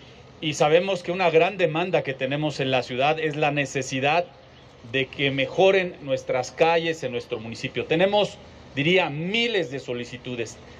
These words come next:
Tenemos prácticamente, podríamos decir, más, imagínense, de cinco mil calles sin pavimentarse en el municipio de Puebla.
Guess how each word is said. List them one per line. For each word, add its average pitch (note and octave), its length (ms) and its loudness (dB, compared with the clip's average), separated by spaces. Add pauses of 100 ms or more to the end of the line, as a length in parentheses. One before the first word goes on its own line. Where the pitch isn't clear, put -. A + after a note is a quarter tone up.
(160)
Tenemos E3+ 420 4
prácticamente, F3+ 1200 0
podríamos D3+ 480 0
decir, E3 420 -2 (380)
más, E3+ 480 0
imagínense, F3 580 -2
de D#3 120 4
cinco C#3+ 380 -2
mil F3+ 280 0
calles F3+ 340 2
sin C3 160 -10
pavimentarse B2+ 680 0
en C#3 100 0
el B2 80 0
municipio B2+ 480 -2
de A2+ 100 0
Puebla. C3+ 380 4